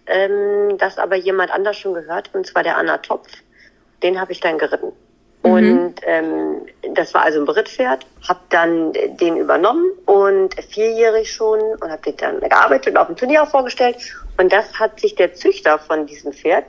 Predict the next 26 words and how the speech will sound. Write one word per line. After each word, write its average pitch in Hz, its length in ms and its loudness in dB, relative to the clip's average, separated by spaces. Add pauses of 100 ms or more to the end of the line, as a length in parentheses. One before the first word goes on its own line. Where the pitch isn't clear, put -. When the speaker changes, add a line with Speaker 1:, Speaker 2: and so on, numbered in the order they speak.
Speaker 1:
der 151 120 2
ja 151 140 0
eben 151 180 -6
Professor - 400 -10
Steinkraus - 500 -4
war, 175 80 2
dann 165 160 0
auch - 120 -2
mal - 120 -4
angeguckt - 460 -4
und 185 100 2
hat 160 160 0
dann 139 140 4
nach 151 160 0
dem 156 100 -10
Turnier 143 260 -2
gesagt, 156 300 -4 (280)
"Mensch, 170 280 -2 (180)
sag 170 140 0
mal, 170 140 -2
willst 180 220 -2
du 220 60 0
nicht 202 160 0
mal 185 120 0
ein 160 100 -4
Pferd - 300 -4